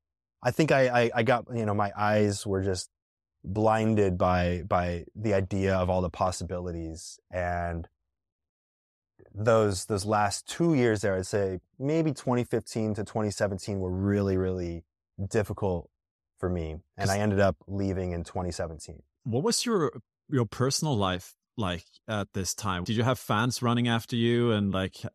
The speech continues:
Speaker 2: how, how, what,
Speaker 1: <laughs>
Speaker 2: what was it like? You know, it, 'cause it's
Speaker 1: It was
Speaker 2: still,
Speaker 1: nuts.
Speaker 2: it's still the early days of, of YouTube, right? So, like
Speaker 1: Yeah, it was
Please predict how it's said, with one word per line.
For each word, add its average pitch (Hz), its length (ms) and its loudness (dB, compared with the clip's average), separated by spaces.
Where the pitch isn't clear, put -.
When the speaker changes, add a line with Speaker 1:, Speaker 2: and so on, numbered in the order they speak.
Speaker 2:
how, 113 240 -4
how, 165 320 4
what, 139 180 4
Speaker 1:
<laughs> - 0 -
Speaker 2:
what 143 120 6
was 165 180 6
it 156 100 6
like? 127 380 4
You 127 80 2
know, 101 200 2
it, 120 400 -4
'cause 135 180 4
it's 135 120 6
Speaker 1:
It - 20 6
was 156 160 6
Speaker 2:
still, 160 140 10
Speaker 1:
nuts. 107 400 2
Speaker 2:
it's - 140 0
still 143 220 4
the 135 140 8
early 120 220 6
days 104 340 2
of, 90 200 -4
of 85 160 -8
YouTube, 98 460 -4
right? 87 240 -4
So, 104 120 -4
like 120 100 4
Speaker 1:
Yeah, 104 300 2
it 135 160 2
was 135 360 2